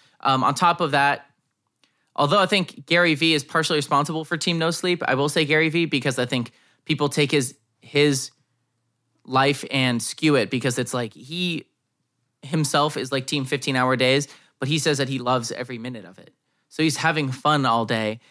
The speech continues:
And I think people misconstrue his lifestyle and say, "Well, I can't do that. He's unsustainable. He's bad." When it's like, he's also saying, "Do what makes you happy. If you wanna wor-, if you wanna work nine to five, do that.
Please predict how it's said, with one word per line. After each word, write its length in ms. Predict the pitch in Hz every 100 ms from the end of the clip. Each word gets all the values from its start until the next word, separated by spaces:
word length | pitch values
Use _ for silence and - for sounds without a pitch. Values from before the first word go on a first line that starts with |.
| _
And 140 | - 135
I 60 |
think 240 | 127 120 -
people 320 | 131 131 123
misconstrue 840 | 127 127 135 117 - 151 139 131 -
his 360 | 123 139 131 113
lifestyle 640 | 117 127 - 131 135 135
and 200 | 117 117
say, 160 | - 113
"Well, 160 | 117
I 60 | 117
can't 220 | 131 117
do 120 | 123
that. 160 | 117 101
He's 160 | 110
unsustainable. 540 | 110 104 110 127 123 113
He's 180 | 113 104
bad." 440 | 120 117 104 101 _ _ _ _ _ 131 127
When 180 | 143 127
it's 160 | 117 123
like, 140 | 113 - _ _ _ _ -
he's 220 | 143 127
also 240 | 135 131
saying, 360 | 123 120 117 113
"Do 180 | 139 131
what 160 | 127
makes 300 | 120 120 -
you 80 | 107
happy. 680 | 101 110 113 143 143 147 - _ _ _ _ _
If 80 | -
you 80 | 123
wanna 180 | 139
wor-, 100 | 131 -
if 160 | 139
you 80 | 131
wanna 160 | 127 135
work 200 | 135 127
nine 180 | 131 123
to 60 |
five, 460 | 131 151 117 120 - _ _ _ -
do 160 | 120
that. 280 | 135 104